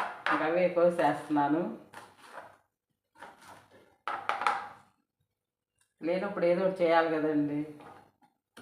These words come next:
అందుకని ఈరోజు గిన్నెలు కూడా దోమలేదండి. ఒకేసారి వంట అయ్యాక గిన్నెలు దోముకోవచ్చు అని చెప్పేసి ఇంకా వంట చేసుకుంటున్నాను.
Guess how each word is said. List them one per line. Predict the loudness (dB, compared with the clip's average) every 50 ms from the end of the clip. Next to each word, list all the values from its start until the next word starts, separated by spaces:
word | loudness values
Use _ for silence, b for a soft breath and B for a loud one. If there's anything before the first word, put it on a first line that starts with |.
| -16 -8 -6 -4 -4 -4 -6 -14 -18 -16 -8
అందుకని | -4 -4 -2 0 0 0 0 -2 -4 -6 -8 -12 -14 -16 -16 -16 -4 -2 0 0 0 -2 -6 -12 -14 -20 -20 -20 -20 -20 -20 -20 _ -8 -8 -8 -2 0 0 0 0 -2 -8 -12 -16 -20 -20 _ _ _ _ _ _ _ -8
ఈరోజు | -4 -2 -2 -2 -2
గిన్నెలు | -4 -6 -6 -4 -4 -4 -4
కూడా | -2 -2 0 2
దోమలేదండి. | 2 2 2 2 2 0 0 0 -2 -4 -4 -2 0 0
ఒకేసారి | 0 0 0 0 2 4 4 4 4 2
వంట | 2 0 0 0
అయ్యాక | 0 0 0 0 0 0 0 0
గిన్నెలు | -2 -2 -2 0 0 0 0 0
దోముకోవచ్చు | -2 -2 -4 -4 -4 -4 -2 0 0 0 2 0
అని | 0 -2 -4
చెప్పేసి | -6 -6 -8 -8 -10 -10 -8 -8 -8 -6 -6 -8 -8 -10 -14 -18 -20 _ _ _ _ _ _ _ _ _ _ _ _ _ _ _ _ _ _ _ -20 -18
ఇంకా | -14 -12 -10 -10 -10 -10 -12 -14 -18 -20 -20 -20 _ _ _ _ _ _ _ _ _ _ _ _ _ _ _ _ _ _ _ _ _ _ _ _ _ _ _ _ _ _ -8
వంట | -6 -6 -4 -4
చేసుకుంటున్నాను. | -2 -4 -4 -4 -8 -10 -12 -12 -12 -12 -12 -12 -10 -10 -10 -12 -14 -14 -12 -10 -10 -10 -10 -14 -20